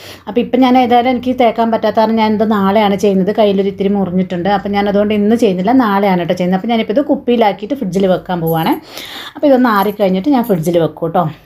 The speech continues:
അപ്പോൾ ഇതാണ് ആ ജെല്ല് എന്ന് പറയണത്. അപ്പോൾ എല്ലാവർക്കും ഉണ്ടാക്കി നോക്കാവുന്നതാണ്. ഇത് ചെ-, ചിലർ, ഏ, ഉണ്ടാക്കിയിട്ട് ഡെയിലി രാത്രി കിടക്കുമ്പം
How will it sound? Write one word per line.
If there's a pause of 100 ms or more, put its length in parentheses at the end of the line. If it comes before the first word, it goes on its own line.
അപ്പോൾ
ഇതാണ്
ആ
ജെല്ല്
എന്ന്
പറയണത്. (480)
അപ്പോൾ
എല്ലാവർക്കും
ഉണ്ടാക്കി
നോക്കാവുന്നതാണ്.
ഇത്
ചെ-,
ചിലർ,
ഏ,
ഉണ്ടാക്കിയിട്ട്
ഡെയിലി
രാത്രി
കിടക്കുമ്പം